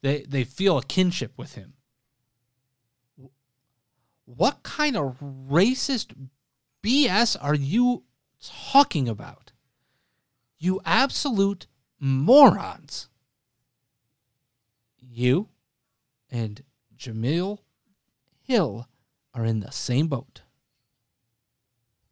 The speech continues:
So never go full Hill. Never go full Hill. <laughs>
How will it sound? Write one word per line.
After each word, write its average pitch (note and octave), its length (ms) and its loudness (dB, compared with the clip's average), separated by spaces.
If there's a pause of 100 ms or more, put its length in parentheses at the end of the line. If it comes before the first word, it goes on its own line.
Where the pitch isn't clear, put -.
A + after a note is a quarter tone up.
(1800)
So A2+ 480 -4 (400)
never E3+ 360 2
go G3 260 2
full G3 460 2
Hill. C#3+ 440 0 (420)
Never B2 600 2 (320)
go A#2 120 2
full A2 440 -2 (240)
Hill. B2 340 -2
<laughs> - 40 -8